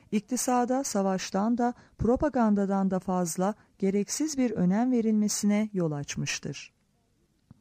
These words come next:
Emeğin iktisadi gücünden ayrı olarak iktisadi iktidarın geri kalan tümü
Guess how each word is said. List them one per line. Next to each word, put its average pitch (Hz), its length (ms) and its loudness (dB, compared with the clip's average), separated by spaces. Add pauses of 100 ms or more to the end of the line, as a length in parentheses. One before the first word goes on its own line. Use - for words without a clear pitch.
(720)
Emeğin 269 420 4
iktisadi 247 680 0
gücünden 254 480 2
ayrı 220 300 4
olarak 202 500 -2 (200)
iktisadi 190 640 0
iktidarın 233 720 0
geri 202 200 2
kalan 240 360 0
tümü 208 420 2